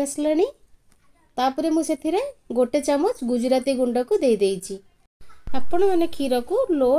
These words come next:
medium ଫ୍ଲେମ୍ରେ ଏମିତି continuously ଘାଣ୍ଟି ଚାଲିଥିବେ, ଯେ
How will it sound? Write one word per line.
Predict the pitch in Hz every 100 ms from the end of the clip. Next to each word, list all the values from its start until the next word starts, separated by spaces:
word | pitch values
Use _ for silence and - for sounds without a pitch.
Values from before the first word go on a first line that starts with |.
| 349
medium | 285 277 269
ଫ୍ଲେମ୍ରେ | 262 247 240 269 381
ଏମିତି | 277 226 370 415
continuously | 247 233 262 254 247 302 494 320
ଘାଣ୍ଟି | 240 220 381 -
ଚାଲିଥିବେ, | 247 208 202 196 190 196 _ _ _
ଯେ | -